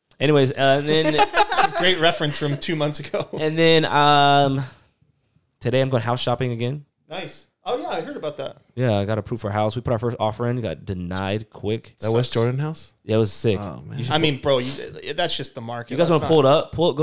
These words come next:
Speaker 1: to Utah Real Estate real quick. Look at this
Speaker 2: That's,
Speaker 1: house, bro.
Speaker 2: that's not on you, bro. That's just the
Speaker 3: What's it
Speaker 2: market,
Speaker 3: called?
Speaker 2: dude.
Speaker 3: Real
Speaker 2: Some
Speaker 3: s-
Speaker 2: fucking
Speaker 1: Just go Utah Real Estate.
Speaker 2: some fucking faggot from California is just outbidding you.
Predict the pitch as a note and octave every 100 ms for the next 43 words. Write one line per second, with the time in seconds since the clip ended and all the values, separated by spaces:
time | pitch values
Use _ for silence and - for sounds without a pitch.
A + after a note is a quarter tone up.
0 | E3 D#3+ D3 C3 C#3 - D#3 D3+ F3 C#3
1 | F#3 B2 A2+ G2+ - F#2+ F#3+ F#3 F#3+ C#3
2 | B2 C3 B2+ B2 C3+ C#3+ D#3+ D3 C3+ C#3+
3 | C#3 D3+ E3 C3+ A#2+ D#3 D#3 D#3 C#3+ A2
4 | C#3 F3+ D3 D#3+ F3 C3+ C#3 D3+ F3 G3
5 | F3 - E3+ F#3 D#3+ C#3+ - C#3+ C#3 -
6 | C3 C#3 A#2+ C#3 B2+ B2 A#2+ C3+ C3+ C3
7 | - B2+ A#2 A2 A#2+